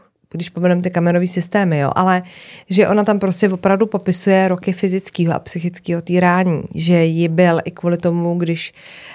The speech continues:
eh, napsala něco špatně, tak ji jako zbil.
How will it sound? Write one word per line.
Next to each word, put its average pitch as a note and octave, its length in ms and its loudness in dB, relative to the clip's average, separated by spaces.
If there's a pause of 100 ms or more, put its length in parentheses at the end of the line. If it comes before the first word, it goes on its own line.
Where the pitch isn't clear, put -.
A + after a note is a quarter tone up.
(120)
eh, E3+ 500 2
napsala E3+ 720 2
něco E3+ 280 -4
špatně, F#3 500 -2
tak - 240 -8
ji D#3+ 60 2
jako D#3+ 300 -2
zbil. D#3 420 -2